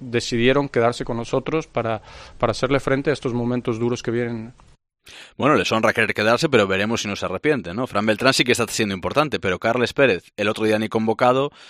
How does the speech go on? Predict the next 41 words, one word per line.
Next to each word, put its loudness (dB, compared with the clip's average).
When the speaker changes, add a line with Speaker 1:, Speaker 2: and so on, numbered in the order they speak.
Speaker 2:
ya -4
fue -4
convocado -2
en -4
Getafe, -6
pero 2
parece -4
condenado 0
al 4
ostracismo -4
en -2
lo -4
que -6
queda -2
de -4
temporada -4
para -4
el -6
Celta. -4
Ojalá 0
que -4
no, 2
ojalá -2
que -4
veamos -6
al -8
Carles -2
que -2
vimos 2
por 0
momentos -2
la 0
temporada -4
pasada. -10
Y 0
también 4
hablaba 6
de -2
esa 4
ficha -2
que -4